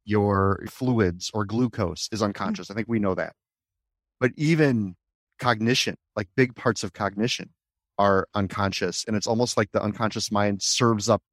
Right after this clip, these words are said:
Speaker 1: options to us into consciousness. And there's, like, a back and forth between co-, a consciousness and unconscious. I'm not sure if I'm putting that accurately or if that's how you would describe it.
Speaker 2: Yeah.
Speaker 1: But
Speaker 2: Michael Graziano put it the best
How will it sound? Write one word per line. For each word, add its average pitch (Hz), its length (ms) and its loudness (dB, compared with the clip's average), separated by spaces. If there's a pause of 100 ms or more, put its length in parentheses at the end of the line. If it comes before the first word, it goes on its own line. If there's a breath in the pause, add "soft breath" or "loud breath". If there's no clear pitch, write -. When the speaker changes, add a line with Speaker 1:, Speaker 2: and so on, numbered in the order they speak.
(340)
Speaker 1:
options 104 540 0
to 92 160 2
us 95 400 0 (580)
into 120 220 6
consciousness. 113 760 -4
And 107 80 0
there's, 107 160 2
like, 107 240 0
a 117 60 -2
back 131 320 2
and 127 100 2
forth 117 400 0
between 107 340 -4
co-, 101 240 -6
a 110 100 0
consciousness 110 580 -4
and 98 100 -4
unconscious. 98 460 -4
I'm 110 80 2
not 127 100 2
sure 151 100 2
if 123 100 2
I'm 101 180 0 (460)
putting 147 200 4
that 113 160 6
accurately 98 540 -2
or 101 40 0
if 101 60 -4
that's 107 160 2
how 117 60 2
you 110 160 2
would 104 100 4
describe 101 420 0
it. 90 80 -6
Speaker 2:
Yeah. - 140 -12
Speaker 1:
But 98 140 0
Speaker 2:
Michael 349 360 6
Graziano 196 800 2
put 190 220 -2
it - 140 -4
the 170 80 -6
best 170 560 -2